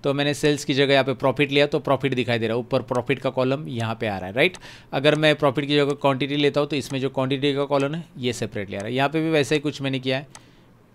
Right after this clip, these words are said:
ओके, लेकिन यहाँ पे अलग फॉर्मूला से मैंने किया और यहाँ पे मैंने अलग फॉर्मूला किया। ये इंडेक्स और मैच फॉर्मूला से किया है और ये ई फॉर्मूला से मैंने किया। Basically ये Excel के फॉर्मूलाज आपको बहुत अच्छी तरीके से आने चाहिए और इसके लिए specially मैंने कोर्स डिज़ाइन करके रखा है, Excel Beginners to Advance कोर्स मैंने डिज़ाइन किया है,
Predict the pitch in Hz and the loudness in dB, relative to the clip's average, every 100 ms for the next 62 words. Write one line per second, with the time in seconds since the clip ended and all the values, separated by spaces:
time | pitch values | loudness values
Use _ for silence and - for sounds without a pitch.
0 | - 147 - - - 143 139 147 147 165 | -6 -6 -6 -12 -12 -4 2 2 2 4
1 | 180 185 170 151 151 143 147 139 135 147 | 4 6 6 4 4 2 0 -2 0 2
2 | 170 170 147 147 151 151 147 123 117 113 | 4 4 4 4 0 0 2 0 -2 -6
3 | 98 98 98 104 123 151 147 151 - 160 | -6 -8 -8 -6 -2 -2 0 0 2 0
4 | 147 147 - 143 147 139 143 151 156 147 | 2 0 0 0 0 -2 0 2 4 2
5 | 143 143 160 143 131 120 113 107 107 95 | -2 -2 0 0 0 -4 -4 -6 -8 -10
6 | 90 80 85 - - - 147 165 170 165 | -10 -12 -14 -18 -20 -4 -2 2 4 4
7 | 156 170 156 160 151 151 156 151 147 151 | 4 2 2 2 2 4 4 4 0 -4
8 | 117 120 131 131 - - 123 - 131 120 | -2 -2 -4 -8 -12 -12 -10 -6 -4 -2
9 | 120 120 131 107 120 117 120 131 - - | -2 -2 -2 -2 -2 -2 -4 -4 -12 -4
10 | 156 147 - 170 185 - - 185 180 190 | 0 0 2 0 0 -4 -2 2 4 2
11 | 185 170 170 170 151 135 131 123 123 113 | 2 0 -2 0 -2 0 -4 0 -2 -2
12 | 107 110 - - - 139 113 131 143 135 | -6 2 6 6 4 -4 -2 -2 -2 -2
13 | 151 131 135 131 135 127 127 120 117 117 | -2 0 -2 -4 -4 -4 -4 -4 -2 -4
14 | 117 113 113 131 | -6 -6 -4 -4